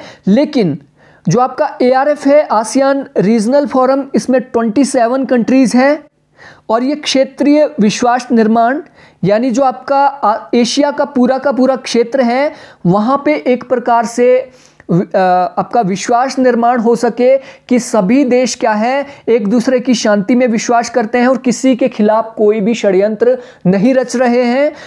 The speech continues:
दूसरा, यहाँ पे प्रिवेंटिव डिप्लोमेसी यानी निवारक कूटनीति अपनाई गई है। अगर देशों के बीच किसी विषय को लेकर विवाद उत्पन्न होता है, तो वो युद्ध में कन्वर्ट ना हो जाए, उसको रोकने के लिए ये काम करता है।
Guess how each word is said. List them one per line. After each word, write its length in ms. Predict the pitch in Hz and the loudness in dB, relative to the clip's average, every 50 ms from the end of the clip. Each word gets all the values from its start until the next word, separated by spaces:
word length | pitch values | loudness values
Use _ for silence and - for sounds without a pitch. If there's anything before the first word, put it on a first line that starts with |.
| - _ - | -20 _ 0
दूसरा, 380 | 262 233 262 240 - 277 285 285 | 2 2 2 2 0 0 2 2
यहाँ 220 | 269 247 247 254 | 2 0 0 -4
पे 140 | 247 277 269 | -2 -2 -4
प्रिवेंटिव 680 | 269 - 214 233 226 233 254 262 254 - 294 302 262 208 | -2 0 0 2 2 2 0 -2 -2 -2 -2 0 0 0
डिप्लोमेसी 800 | 185 214 - 240 247 240 240 233 226 - - 254 262 269 269 269 - - _ - | -2 -2 -2 -2 0 0 0 0 -2 0 0 2 2 2 0 -4 -12 -20 _ -2
यानी 360 | 202 208 220 247 269 269 269 269 - - - 190 | 0 0 0 0 -4 -6 -8 -10 -14 -8 0 2
निवारक 540 | 185 202 208 214 233 240 277 294 294 - - | 2 4 4 2 2 2 0 0 -4 -4 -2
कूटनीति 800 | 285 277 269 277 269 247 247 240 - 262 262 262 254 - _ - | 0 0 0 2 0 0 0 2 2 2 2 2 0 -4 _ -6
अपनाई 360 | 196 190 - 220 226 247 254 | -6 -2 0 0 0 2 0
गई 200 | 208 254 254 247 | 0 0 0 0
है। 300 | 214 220 247 262 269 269 262 - - - - | 0 0 0 -2 -2 -4 -8 -14 -18 -6 -2
अगर 360 | 202 220 214 254 302 302 302 - - _ _ _ 294 | -2 -2 2 0 0 -2 -2 -14 -20 _ _ _ 0
देशों 360 | 180 156 226 240 226 - 302 - | 2 2 4 2 2 0 -2 0
के 120 | - 302 | 2 2
बीच 280 | 240 254 269 240 - - | 2 2 2 0 -2 -4
किसी 400 | - 262 240 - - 277 277 240 | -2 -2 -2 0 2 2 2 2
विषय 360 | 208 208 190 - - 294 302 | 2 0 -2 0 0 -2 0
को 120 | 302 285 | 0 0
लेकर 300 | 254 240 220 240 240 226 | 0 0 0 0 -2 -2
विवाद 460 | 196 214 208 190 226 240 254 214 392 - | 0 -2 0 0 0 0 0 -2 -2 -4
उत्पन्न 320 | 214 - - - 226 226 220 | -4 -4 -2 -4 -2 0 0
होता 280 | 202 202 - - 214 | 0 0 0 0 0
है, 180 | 220 233 269 269 - - - - - | 0 0 0 -2 -10 -16 -16 -4 -2
तो 80 | 208 | -2
वो 240 | 202 190 233 240 226 | 0 2 0 0 0
युद्ध 280 | 180 165 190 202 185 180 | 0 0 0 0 0 0
में 180 | 247 302 294 | 0 0 0
कन्वर्ट 480 | - 254 233 226 226 226 233 233 226 240 | 0 -2 -4 -2 0 0 0 0 0 -2
ना 100 | 247 240 | 0 0
हो 220 | 220 208 220 220 | 0 0 0 0
जाए, 300 | 202 220 226 240 269 277 - - - _ - | 0 2 0 0 0 -2 -8 -12 -18 _ -2
उसको 300 | 247 233 - - 294 277 | -2 -2 0 -2 -2 2
रोकने 340 | 240 226 214 220 226 240 233 | 2 2 0 2 0 0 2
के 140 | - 240 226 | 2 2 2
लिए 160 | 226 233 233 | 2 2 2
ये 140 | 220 226 220 | 2 0 0
काम 300 | - 185 175 196 214 202 | 0 -2 -2 -2 -4 -2
करता 300 | 240 220 220 - 240 226 | -2 -2 -2 -2 -2 -2
है। 280 | 226 233 254 285 285 | -2 -2 -4 -4 -6